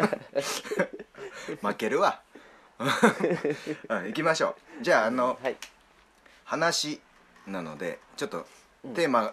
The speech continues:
Speaker 1: テーマいくつかあるんで、それちょっとまず読み上げてください。
Speaker 2: そうですね。全部読みますよ。
Speaker 1: アシスタント風情が読み上げろ、
Speaker 2: うん。
Speaker 1: お前が。
Speaker 2: 読みますよ。
Speaker 1: うん。
Speaker 2: い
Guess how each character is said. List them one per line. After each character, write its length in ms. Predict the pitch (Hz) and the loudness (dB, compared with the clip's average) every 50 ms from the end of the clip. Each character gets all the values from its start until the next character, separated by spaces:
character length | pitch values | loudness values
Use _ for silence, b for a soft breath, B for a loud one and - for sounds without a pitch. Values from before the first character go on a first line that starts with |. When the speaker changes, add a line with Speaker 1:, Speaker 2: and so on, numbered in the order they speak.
| - - | -2 0
Speaker 1:
テ 120 | 170 156 | 2 2
ー 20 | |
マ 100 | 127 110 | 2 2
い 80 | 110 123 | 0 0
く 120 | - 135 | -2 -4
つ 100 | 117 - | -6 -6
か 140 | - - 90 | -6 -4 -4
あ 40 | 87 | -4
る 100 | 85 78 | -4 -6
ん 40 | 76 | -10
で、 80 | 71 | -12
そ 100 | - - | -10 -10
れ 60 | 87 85 | -10 -10
ち 80 | - | -10
ょ 40 | - | -10
っ 20 | |
と 60 | - 80 | -10 -8
ま 100 | 82 80 | -8 -8
ず 80 | 78 | -6
読 160 | 82 95 101 | -4 -2 0
み 80 | 107 107 | 0 2
上 80 | 110 101 | 0 0
げ 80 | 90 | -2
て 80 | - 71 | -6 -10
く 80 | 73 | -12
だ 80 | 69 - | -14 -14
さ 120 | - 71 | -14 -16
い。 60 | - - _ _ _ _ _ _ - - - | -18 -18 _ _ _ _ _ _ -20 -12 -6
Speaker 2:
そ 140 | 208 165 110 | -4 -4 -4
う 60 | - | -4
で 120 | - - | -8 -14
す 100 | - - | -18 -16
ね。 160 | 95 92 101 98 _ - | -16 -14 -14 -16 _ -6
全 200 | 156 185 208 185 | -4 -2 -2 -2
部 60 | 135 | -2
読 160 | 107 85 101 98 | -4 -4 -4 -2
み 80 | 104 | -2
ま 80 | 104 101 | -2 -2
す 80 | 107 | 0
よ。 60 | 147 135 | 0 0
Speaker 1:
ア 20 | |
シ 60 | - | 0
ス 20 | - | 4
タ 160 | 104 139 139 | 4 4 4
ン 100 | 135 - | 4 2
ト 120 | 143 135 | 0 0
風 380 | 120 135 139 110 123 120 110 98 | 0 0 0 2 2 2 2 2
情 20 | |
が 240 | 92 87 82 85 85 - - - | 0 -4 -6 -6 -8 -14 -14 -8
読 120 | 110 113 | -6 -2
み 100 | 117 127 | 0 2
上 120 | 120 117 110 | 2 2 0
げ 60 | 98 | -2
ろ、 140 | 85 76 - - _ | -4 -6 -12 -16 _
Speaker 2:
う 60 | - 127 | -12 -10
ん。 20 | |
Speaker 1:
お 60 | 113 | -10
前 100 | 95 - | -10 -12
が。 140 | - - - - _ _ _ - | -14 -16 -18 -20 _ _ _ -16
Speaker 2:
読 100 | 113 107 | -14 -12
み 100 | 107 104 | -10 -10
ま 120 | 104 104 | -12 -12
す 100 | - - | -10 -10
よ。 120 | 95 95 87 | -8 -8 -8
Speaker 1:
う 20 | |
ん。 40 | |
Speaker 2:
い 40 | - | -10